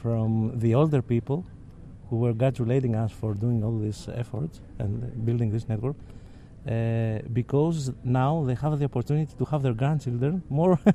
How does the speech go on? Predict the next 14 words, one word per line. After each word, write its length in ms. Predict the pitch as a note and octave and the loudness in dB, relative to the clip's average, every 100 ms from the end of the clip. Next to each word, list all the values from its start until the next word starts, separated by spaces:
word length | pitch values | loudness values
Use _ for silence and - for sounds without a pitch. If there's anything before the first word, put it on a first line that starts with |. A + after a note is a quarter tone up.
| - | 0
<laughs> 240 | - - | -12 -2
more 180 | D3 F#3 | 6 8
days 420 | D#3+ D#3 E3+ E3 - - - | 12 12 10 6 0 0 4
<laughs> 280 | G3+ - - | 4 2 -10
staying 320 | - - E3 E3+ | -4 2 4 6
at 100 | D#3 | 6
their, 240 | D#3+ D#3 | 6 6
at 320 | D#3+ C#3+ D3 | 2 0 0
the 100 | C3+ | 2
village, 500 | C#3 F3+ C3 F#2+ - - - - - - | 4 4 4 2 -6 -18 -18 -18 -10 -4
because 260 | A#2+ C#3+ | 0 0
before 460 | C#3+ C#3 D3 D#3 E3+ - - - | 2 2 2 2 0 -8 -18 -12
they 640 | B2+ A#2 B2+ C3 B2+ B2+ | -8 -2 0 2 2 0
felt 360 | B2 - C#3+ D#3 | 0 2 2 2